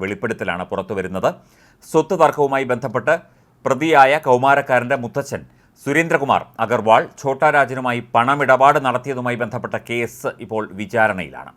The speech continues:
സി ബി ഐ ആണ് ഈ വിവരങ്ങൾ വെളിപ്പെടുത്തിയത്. രണ്ടായിരത്തി എട്ട് ഒൻപത് കാലഘട്ടത്തിൽ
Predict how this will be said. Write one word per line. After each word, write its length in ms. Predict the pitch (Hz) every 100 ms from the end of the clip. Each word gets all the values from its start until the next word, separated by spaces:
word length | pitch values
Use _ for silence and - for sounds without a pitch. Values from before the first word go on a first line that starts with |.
| _ _ _ _ _ _ _ _ _ _ _ _ _ -
സി 160 | 151 180
ബി 60 | 208 190
ഐ 20 | 135
ആണ് 140 | 113 - 123
ഈ 20 | 139
വിവരങ്ങൾ 320 | 123 113 110 110
വെളിപ്പെടുത്തിയത്. 480 | 104 104 107 98 107 135
രണ്ടായിരത്തി 380 | 113 117 113 117
എട്ട് 200 | 104 - 110 -
ഒൻപത് 260 | 104 113 117 117
കാലഘട്ടത്തിൽ 480 | 113 113 113 110